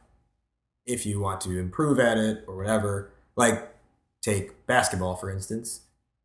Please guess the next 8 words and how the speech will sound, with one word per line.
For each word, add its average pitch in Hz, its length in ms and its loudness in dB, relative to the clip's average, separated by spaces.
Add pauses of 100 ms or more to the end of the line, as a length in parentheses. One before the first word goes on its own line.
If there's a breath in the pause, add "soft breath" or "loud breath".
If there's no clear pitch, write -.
(1200)
I, 98 140 -4 (180)
last 113 560 6
year, 127 220 4
was 113 100 4
playing 107 400 0
once 107 220 0
a 104 80 -2
week 92 280 -4